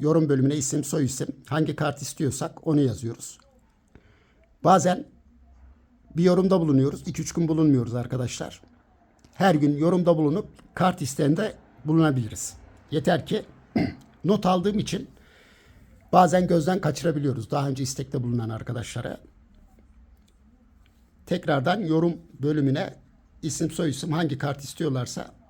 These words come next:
onu yazsınlar arkadaşlar. Yazın. Bugün bir tane Kral Tacı kazıyalım. Bir tane Mega Altın kazıyalım. Başka bir tane Altın Gol kazıyalım.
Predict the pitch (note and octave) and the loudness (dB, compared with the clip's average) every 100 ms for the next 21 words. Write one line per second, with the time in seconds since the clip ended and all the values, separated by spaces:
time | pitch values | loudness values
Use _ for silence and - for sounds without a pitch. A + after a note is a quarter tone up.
0 | - _ _ _ _ _ - - - F3+ | -20 _ _ _ _ _ -20 -12 -4 -2
1 | G#3+ D#3 B2+ C#3 A#2 G#2+ G2+ G2+ F#2+ - | 0 0 -2 -4 -6 -8 -12 -14 -14 -14
2 | G2 D#3 B2+ - - - - _ _ _ | -2 -2 -2 -6 -18 -20 -20 _ _ _
3 | _ - _ _ - _ - _ _ _ | _ -20 _ _ -20 _ -20 _ _ _
4 | _ - F#3 D3 - - - - - - | _ -2 0 0 -4 -12 -20 -20 -20 -20
5 | - - - - - - F3 G3 E3+ G3+ | -20 -20 -20 -20 -20 -10 -6 -2 -2 0
6 | E3 E3+ D#3+ D3+ E3+ B2+ A2 A2+ C3+ - | 0 2 0 -2 -2 -4 -4 -8 -10 -16
7 | - - - - - - - - - - | -20 -20 -20 -20 -20 -20 -20 -20 -20 -20
8 | - - - _ - - - - - - | -20 -20 -20 _ -20 -20 -20 -20 -20 -20
9 | - - - - E3+ E3+ D3 D#3 D3 D3 | -20 -20 -14 -10 -4 -2 -2 -2 -2 -4
10 | D#3 C#3 A2 G#2+ A2+ - - - _ - | -6 -6 -8 -10 -12 -14 -20 -20 _ -20
11 | - - - - - - - - - - | -20 -20 -20 -20 -20 -20 -20 -20 -20 -20
12 | - - - - - - - - - - | -20 -20 -18 -18 -18 -18 -20 -20 -20 -20
13 | - B2+ - C3 C3 D3 D3+ D3 D3 D3 | -12 -12 -10 -8 -8 -4 -2 -2 -4 -4
14 | D#3 C#3 B2 A2 G#2 A2 - | -4 -4 -6 -6 -10 -10 -12